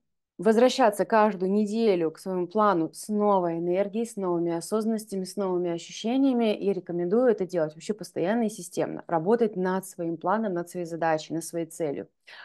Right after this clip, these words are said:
А, для чего это делается? Во-первых, это еще и фокус.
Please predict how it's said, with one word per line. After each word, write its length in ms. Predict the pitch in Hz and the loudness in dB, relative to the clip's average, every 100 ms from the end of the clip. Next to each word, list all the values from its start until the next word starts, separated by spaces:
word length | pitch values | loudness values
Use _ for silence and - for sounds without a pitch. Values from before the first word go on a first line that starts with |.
| - _ | -20 _
А, 320 | - 190 185 185 | -6 -2 -2 0
для 140 | 196 | 0
чего 280 | 208 190 180 | -2 0 2
это 160 | 196 - | 2 0
делается? 580 | 180 160 156 156 - - _ - _ | 0 -2 -2 -6 -14 -18 _ -20 _
Во-первых, 300 | 196 349 311 | 2 4 4
это 120 | 240 | 0
еще 200 | 226 277 | 0 0
и 40 | 269 | 0
фокус. 540 | - 214 - 147 - | 4 4 4 -6 -18